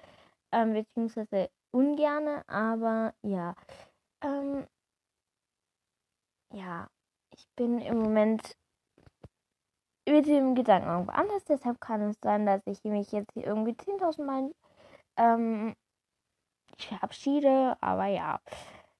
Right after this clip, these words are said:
Ähm, ach ja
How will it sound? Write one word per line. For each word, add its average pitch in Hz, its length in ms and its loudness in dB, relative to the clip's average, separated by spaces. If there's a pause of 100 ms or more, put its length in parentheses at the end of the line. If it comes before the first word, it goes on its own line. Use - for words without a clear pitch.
(160)
Ähm, 269 520 2 (1600)
ach - 200 -16
ja 247 380 2